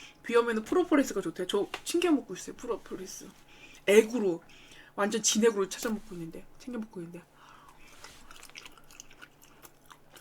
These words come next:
우리 남동생은 너무 자상해서 그런지 오빠 같아요. 저는,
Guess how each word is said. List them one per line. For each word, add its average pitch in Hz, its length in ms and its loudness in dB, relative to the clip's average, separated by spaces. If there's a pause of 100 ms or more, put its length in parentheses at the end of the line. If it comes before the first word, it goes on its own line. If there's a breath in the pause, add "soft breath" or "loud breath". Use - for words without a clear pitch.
(360 loud breath)
우리 220 180 6
남동생은 214 600 4
너무 180 200 0
자상해서 196 480 -4
그런지 180 260 -2
오빠 196 300 2
같아요. 190 400 -4
저는, 269 800 6